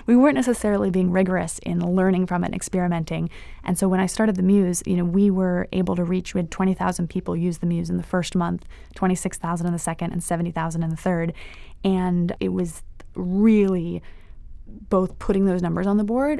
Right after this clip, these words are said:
and then holding ourselves to them and doing everything, throwing every, you know, every idea against the wall, measuring, testing, trying over again, being comfortable with failing, but also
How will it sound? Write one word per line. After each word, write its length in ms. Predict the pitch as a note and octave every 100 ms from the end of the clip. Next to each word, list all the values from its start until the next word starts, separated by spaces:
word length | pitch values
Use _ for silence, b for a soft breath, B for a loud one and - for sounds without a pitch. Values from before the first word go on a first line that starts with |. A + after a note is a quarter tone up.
| -
and 140 | F#3
then 100 | F#3
holding 420 | E3+ - F#3 F3
ourselves 380 | E3+ E3 E3+ -
to 140 | - F#3
them 240 | - B3 -
and 240 | F3+ F3+
doing 320 | - F3+ E3 - -
everything, 420 | F3+ E3+ - F#3
throwing 280 | - F3+ F3
every, 420 | F3+ F3+ F#3 F3+ -
you 80 | F#3
know, 180 | D#3+ -
every 280 | G3+ G3+ G3+
idea 240 | F3+ F3+
against 300 | E3+ E3 D#3
the 60 | F3
wall, 300 | F3 F3 A#3 B B B
measuring, 500 | G3+ F#3+ F3+ F3+ F3+
testing, 400 | - F3+ - F3
trying 320 | - F3 E3+
over 180 | F3+ F3
again, 300 | E3+ E3 E3
being 160 | E3+ F3
comfortable 320 | - G#3 G3
with 140 | F3
failing, 420 | - E2 G#3 D#4+ A#3+
but 140 | G3+
also 340 | F3+ F3 F#3